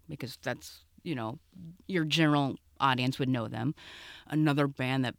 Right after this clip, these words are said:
got really big out of Cincinnati in the nineties. They were the first band that was not from Seattle that was, uh,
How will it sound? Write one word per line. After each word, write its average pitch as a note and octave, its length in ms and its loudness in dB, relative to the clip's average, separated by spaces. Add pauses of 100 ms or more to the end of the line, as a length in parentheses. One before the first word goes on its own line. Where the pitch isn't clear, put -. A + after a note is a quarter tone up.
(320)
got B2+ 240 0
really C3 260 -4
big C3 220 -4
out B2 160 -4
of B2 80 -6
Cincinnati B2+ 640 -2 (120)
in C#3+ 120 0
the B2+ 100 0
nineties. A#2+ 380 -4
They B2 120 -6
were C3 140 -4
the C3 120 -4
first D3+ 400 -4 (100)
band C#3+ 340 0 (300)
that C3+ 160 -6
was C3+ 160 -4
not C3 200 -2
from C3+ 180 0
Seattle B2+ 440 -4
that C3 200 -8
was, B2+ 340 -10 (140)
uh, - 220 -14